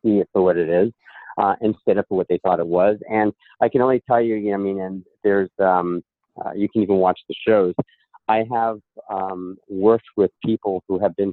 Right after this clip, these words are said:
completely anti-cannabis. Um, one actor in,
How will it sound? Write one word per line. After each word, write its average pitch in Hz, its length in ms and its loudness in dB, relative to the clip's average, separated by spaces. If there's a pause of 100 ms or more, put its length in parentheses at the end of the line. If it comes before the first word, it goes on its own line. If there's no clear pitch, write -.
completely 110 640 -4
anti-cannabis. 92 800 -4 (460)
Um, 92 320 0
one 107 320 2
actor 104 580 -2
in, 98 120 -8